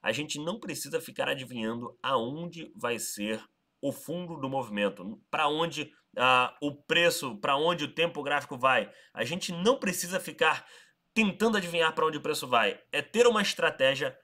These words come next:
pra cada tipo de cenário. Qual a sua estratégia? O que que você está montando? O que que você está vendo? Qual a sua estratégia se a gente tiver mais continuidade de queda?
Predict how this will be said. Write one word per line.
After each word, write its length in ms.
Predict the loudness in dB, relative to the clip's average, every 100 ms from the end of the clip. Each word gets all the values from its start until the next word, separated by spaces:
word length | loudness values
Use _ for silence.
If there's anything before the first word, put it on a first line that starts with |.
| _
pra 160 | -2 0
cada 240 | 2 0
tipo 180 | -2 -8
de 80 | -10
cenário. 480 | -4 2 2 2 -4 _ _
Qual 160 | 4 4
a 40 |
sua 120 | 2
estratégia? 600 | -4 -6 -4 -2 -4 -8 -20
O 80 |
que 120 | -16 -12
que 60 |
você 160 | -10 -8
está 220 | -2 -2
montando? 680 | -2 -6 -8 -6 -6 -6 -12
O 220 | _ _
que 100 | -16
que 60 | -12
você 200 | -10 -8
está 400 | -8 -4 -6 -8
vendo? 560 | -20 -2 0 0 -4 -12 -18 _ 2
Qual 360 | 2 2 -4 -4
a 80 |
sua 140 | -4 -4
estratégia 600 | -6 -6 -2 -2 -2 -4
se 120 | -8
a 40 | -10
gente 200 | -10 -10
tiver 240 | -8 -6
mais 240 | -6 -8
continuidade 580 | -8 -14 -10 -6 -2 -2
de 100 | -6
queda? 380 | -2 -2 -2 -8